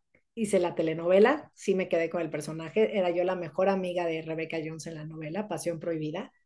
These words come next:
Y bueno, fue una experiencia increíble. Me encantó vivir en Miami, estar en una telenovela, pero como que dejé Hollywood atrás. Pero siem-, también confío en el destino y que por algo pasan las cosas. Entonces confié, lo viví a full,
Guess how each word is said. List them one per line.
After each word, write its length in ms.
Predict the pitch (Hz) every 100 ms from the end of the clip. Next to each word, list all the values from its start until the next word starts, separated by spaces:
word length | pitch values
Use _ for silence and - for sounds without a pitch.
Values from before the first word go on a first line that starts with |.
| _ _ _ _
Y 100 | 269
bueno, 200 | 285 311
fue 140 | - 339
una 100 | 381
experiencia 520 | 381 247 214 226 233
increíble. 640 | 226 208 180 175 247 339 _ _ _ _ _ _ _ _ _ _ _ _ _
Me 220 | 226 208
encantó 320 | 180 185 180 208
vivir 260 | 202 190
en 100 | 185 190
Miami, 560 | 208 254 254 247 233
estar 220 | 208 202
en 100 | 196 196
una 140 | 202
telenovela, 680 | 185 185 214 226 220 233 240 - _ _ _
pero 280 | 254 254 262
como 220 | 254 254
que 100 | 254
dejé 440 | 240 233 277 277 285
Hollywood 400 | 277 277 269 254
atrás. 560 | 247 240 339 330 - _ _ _ _ _
Pero 160 | 320 330
siem-, 320 | - 392 370
también 280 | 339 339 392
confío 400 | 427 403 359 370
en 80 | 349
el 120 | 226
destino 360 | 202 - 233 262
y 20 |
que 120 | 262
por 140 | 208 185
algo 260 | 196 202
pasan 300 | 185 185 185
las 160 | 151 -
cosas. 460 | - - - - _ _ _ _ _ _
Entonces 360 | 269 277 302 -
confié, 640 | 254 226 254 247 277 277
lo 220 | 226 226 214
viví 260 | 220 220
a 220 | 247 233 -
full, 380 | 220 240 285